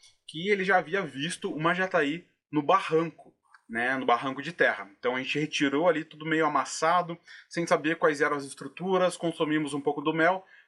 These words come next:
pegamos ali aquela maçaroca e colocamos no barranco, mas no buraco de tatu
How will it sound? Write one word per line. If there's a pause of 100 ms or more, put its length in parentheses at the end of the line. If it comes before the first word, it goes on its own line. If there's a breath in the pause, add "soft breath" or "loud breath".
(100)
pegamos
ali
aquela
maçaroca (300 loud breath)
e
colocamos
no
barranco, (180)
mas
no
buraco
de
tatu